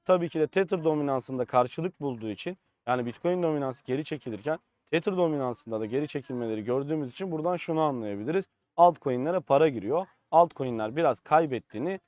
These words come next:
yatırımcısına geri vermeye çalışıyor. Bu da nedir? Yatırım yapan ve piyasaya küsen, altcoin'lerini zarara satan veya satmayı düşünen siz değerli dostlarımı biraz olsun ikna etmeye çalışan bir market maker görüntüsü var.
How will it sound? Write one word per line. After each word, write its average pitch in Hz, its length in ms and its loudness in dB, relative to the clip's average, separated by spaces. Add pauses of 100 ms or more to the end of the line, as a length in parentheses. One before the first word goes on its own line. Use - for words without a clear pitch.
(140)
yatırımcısına 139 640 -4
geri 139 360 4
vermeye 95 380 2
çalışıyor. 107 460 -6
Bu 170 100 -4
da 170 100 4
nedir? 156 280 -2 (440)
Yatırım 170 360 0
yapan 160 360 2 (240)
ve 151 200 4 (200)
piyasaya 151 420 4
küsen, 135 400 0 (320)
altcoin'lerini 151 760 2
zarara 143 420 2
satan 156 400 -2
veya 165 140 2
satmayı 160 540 0
düşünen 123 360 -8
siz 143 280 -10
değerli 135 280 2
dostlarımı 120 520 -2 (300)
biraz 165 260 6
olsun 131 280 -4
ikna 151 300 0
etmeye 117 300 -4
çalışan 160 420 -4
bir 160 60 -2
market 143 540 -4
maker 110 280 -6 (420)
görüntüsü 147 480 4
var. 175 160 4